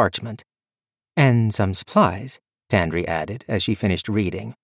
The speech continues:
"Looks like some pans, bowls." Thimble scurried to investigate the area behind the countertop, then peered into the pantry as well,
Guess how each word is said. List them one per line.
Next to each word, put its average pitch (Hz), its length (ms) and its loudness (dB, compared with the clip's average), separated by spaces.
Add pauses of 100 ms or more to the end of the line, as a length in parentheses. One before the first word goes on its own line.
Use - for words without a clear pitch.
(460)
"Looks 160 200 4
like 117 120 -2
some 110 160 0
pans, 131 560 0 (100)
bowls." 117 560 0 (800)
Thimble 113 320 6
scurried 110 440 2
to 117 100 -2
investigate 107 580 2
the 110 140 -2
area 101 320 2
behind 104 340 0
the 98 60 -6
countertop, 113 640 0 (400)
then 120 260 6
peered 107 280 2
into 95 160 2
the 87 140 -2
pantry 113 480 0
as 87 120 0
well, 104 400 0